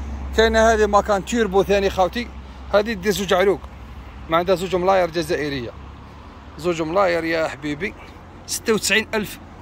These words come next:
أورو، أربعمية وأربعين بي اس،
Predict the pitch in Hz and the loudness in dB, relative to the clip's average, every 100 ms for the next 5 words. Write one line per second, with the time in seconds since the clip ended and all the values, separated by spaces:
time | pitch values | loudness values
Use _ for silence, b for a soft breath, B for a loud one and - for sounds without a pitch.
0 | - 202 185 120 - - - - - - | 0 6 6 4 -6 -18 -20 -18 -18 -18
1 | - - - - - - - - - - | -18 -18 -18 -18 -18 -18 -18 -18 -18 -18
2 | - - - - - - - - 190 208 | -18 -18 -18 -16 -16 -16 -10 0 4 6
3 | 233 226 196 208 - 196 214 233 - | 6 4 4 2 0 0 2 2 0